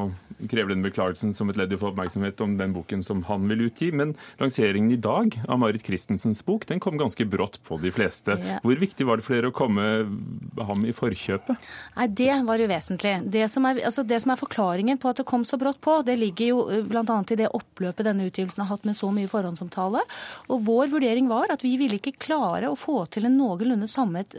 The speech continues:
Speaker 2: samlet lansering hvis den skulle være kjent lang tid i forkant. Det viser jo i og for seg også det at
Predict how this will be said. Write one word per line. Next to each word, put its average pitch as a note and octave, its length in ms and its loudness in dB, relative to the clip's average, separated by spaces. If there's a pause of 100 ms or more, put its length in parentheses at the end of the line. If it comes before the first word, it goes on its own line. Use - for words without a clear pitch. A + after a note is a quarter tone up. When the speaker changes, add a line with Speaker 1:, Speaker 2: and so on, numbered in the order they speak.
(140)
Speaker 2:
samlet G#3+ 480 0
lansering A3+ 480 0 (400)
hvis G#3 240 0
den G3 160 0
skulle G#3 240 0
være G3+ 220 0
kjent F#3+ 260 -2
lang E3+ 160 -2
tid E3+ 160 -6
i F3 80 -6
forkant. D#3+ 400 -6
Det A#3+ 160 0
viser B3+ 380 0
jo - 80 -2
i G3+ 100 2
og F#3+ 80 -2
for - 80 -8
seg A3+ 160 0
også B3 220 -4
det D4 100 0
at C#4+ 160 -2